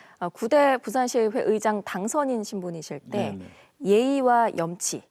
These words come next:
Speaker 1: 이
Speaker 2: 네.
Speaker 1: 두 가지를 강조를 많이 하셨습니다. 앞으로 부산시의회를 예의와 염치를 가지고 이끌겠다라는 포부, 지금도 변함이 없으신 거죠?
Speaker 2: 예, 그거는 제 그 입구에, 의장실 입구에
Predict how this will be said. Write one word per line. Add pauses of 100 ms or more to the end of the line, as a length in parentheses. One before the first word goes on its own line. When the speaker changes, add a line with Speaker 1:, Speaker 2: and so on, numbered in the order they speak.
(200)
Speaker 1:
이
Speaker 2:
네.
Speaker 1:
두
가지를
강조를
많이
하셨습니다. (200)
앞으로
부산시의회를
예의와
염치를
가지고
이끌겠다라는
포부,
지금도
변함이
없으신
거죠? (420)
Speaker 2:
예,
그거는
제
그
입구에, (340)
의장실
입구에